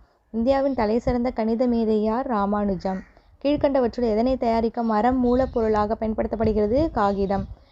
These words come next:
ஐந்நூறு கிராம் எடையுள்ள ஒரு பார்சலுக்கு கொரியர் கட்டணம் அறுபது எனில், ஐந்து புள்ளி ஐந்து கிலோகிராம் எடையுள்ள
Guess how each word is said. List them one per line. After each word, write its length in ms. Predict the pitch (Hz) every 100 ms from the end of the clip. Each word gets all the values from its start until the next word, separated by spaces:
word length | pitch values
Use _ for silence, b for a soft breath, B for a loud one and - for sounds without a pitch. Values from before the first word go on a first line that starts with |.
| B
ஐந்நூறு 380 | 202 226 269 285
கிராம் 280 | 269 269 285
எடையுள்ள 440 | 233 226 240 233
ஒரு 200 | 214 214 -
பார்சலுக்கு 720 | 226 202 208 208 - 240 320 - B B -
கொரியர் 300 | 247 277 277
கட்டணம் 380 | 226 208 247
அறுபது 460 | 240 196 202 196 214
எனில், 380 | 190 180 202 294 - b b
ஐந்து 320 | 214 262 302
புள்ளி 180 | 311 285
ஐந்து 280 | 233 233 233
கிலோகிராம் 440 | 233 240 240 254
எடையுள்ள 320 | 220 208 247